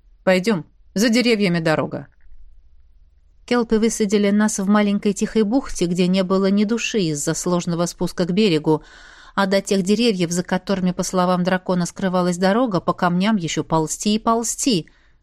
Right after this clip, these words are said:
Поэтому да, хватит любоваться красотами, пора в путь. И, может, даже хорошо, что Хордон у меня прагматик.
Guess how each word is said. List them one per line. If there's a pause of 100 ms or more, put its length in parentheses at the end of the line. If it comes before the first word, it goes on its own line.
(380)
Поэтому
да, (460)
хватит
любоваться
красотами,
пора
в
путь. (720)
И,
может,
даже
хорошо,
что
Хордон
у
меня
прагматик.